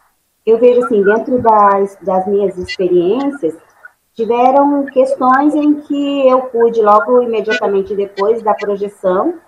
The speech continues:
ir lá e me certificar de fato se realmente aquilo existia, se estava ali posicionado naquele lugar,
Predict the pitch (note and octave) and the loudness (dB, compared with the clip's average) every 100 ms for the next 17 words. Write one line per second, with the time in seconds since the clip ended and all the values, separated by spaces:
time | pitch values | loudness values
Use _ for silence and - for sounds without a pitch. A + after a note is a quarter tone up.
0 | _ D4+ D#4 C#4+ C#4+ D4 D4 - D4 - | _ -4 2 2 2 0 -4 -8 -14 -8
1 | C#4+ G#4 D4 A3 - - - F3+ - F#3 | -8 -6 -8 -8 -2 0 -2 -10 -12 -8
2 | F3 F#3+ G3+ F#3+ F#3+ F#3+ - G#3 G3 F#3+ | -6 2 2 2 -2 -4 -6 -4 -2 -4
3 | F3+ - - F#3 E3+ - - A3+ C4 A#3 | -6 -12 -4 -4 -4 -12 -12 -6 -2 0
4 | F#3 - F3+ A3+ G#3 G3+ G3+ G#3 F#3+ F#3+ | -2 -4 0 2 4 2 0 -4 -4 -2
5 | F#3 F#3 F#3+ F#3 F3+ F#3+ G#3+ G3 F#3 G3 | -2 -2 -4 -6 -8 -6 -6 2 4 6
6 | G3+ F#3+ | 4 0